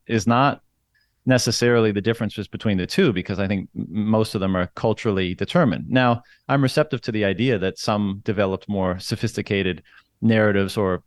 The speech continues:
theologies around that notion. I think that's, that's certainly true.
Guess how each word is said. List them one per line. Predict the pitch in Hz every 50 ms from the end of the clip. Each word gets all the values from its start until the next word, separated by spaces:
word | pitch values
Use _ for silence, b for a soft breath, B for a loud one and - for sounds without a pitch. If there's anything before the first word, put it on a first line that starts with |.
| _
theologies | - - 104 101 98 104 113 110 - - 98 90 -
around | 95 85 92 95 101 101 101
that | 98 92 85 -
notion. | 85 98 127 160 156 - - 82 -
I | 85
think | 95 - 104 95
that's, | - 98 87 - - - - _ b b b b b b b -
that's | 101 87 -
certainly | - - 139 165 139 113 82 98
true. | - - - - - - 117